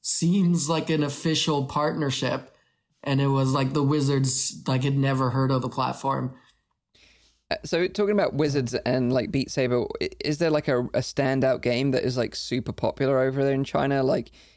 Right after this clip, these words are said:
Speaker 2: is Beat Saber, like, their number, would you say that's the number one V R game over there, or is it something else or something obscure that maybe we've never even heard of?
Speaker 1: Nah, it's Beat Saber.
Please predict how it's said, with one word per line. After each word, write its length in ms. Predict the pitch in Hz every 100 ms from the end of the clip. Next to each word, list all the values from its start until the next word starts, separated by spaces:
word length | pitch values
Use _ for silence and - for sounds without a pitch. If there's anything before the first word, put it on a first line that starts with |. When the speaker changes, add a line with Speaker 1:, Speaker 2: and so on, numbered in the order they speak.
| _
Speaker 2:
is 140 | 131
Beat 240 | 113 135 -
Saber, 300 | 139 135 135
like, 200 | 127 -
their 100 | 127
number, 240 | 127 120 -
would 240 | 120 139 127
you 80 |
say 120 | 123 131
that's 200 | 147 -
the 80 |
number 200 | 131 127
one 260 | 123 127 123
V 160 | 127 123
R 100 | 120
game 480 | 123 120 139 151 - _ _
over 180 | 135 143
there, 240 | 139 147 135
or 160 | 117
is 140 | - 120
it 100 | -
something 300 | 127 117 131
else 300 | 123 123 127
or 60 | 120
something 240 | 127 107
obscure 320 | 117 - 131
that 100 | 127
maybe 180 | 123 127
we've 240 | 120 143 135
never 220 | 127 123
even 200 | 120 120
heard 220 | 120 123
of? 200 | - - _ _ _ _ _ _ _ _ _ _ _ _ _ -
Speaker 1:
Nah, 280 | 156 147
it's 180 | 147 135
Beat 280 | - 131 120
Saber. 440 | - 117 110 120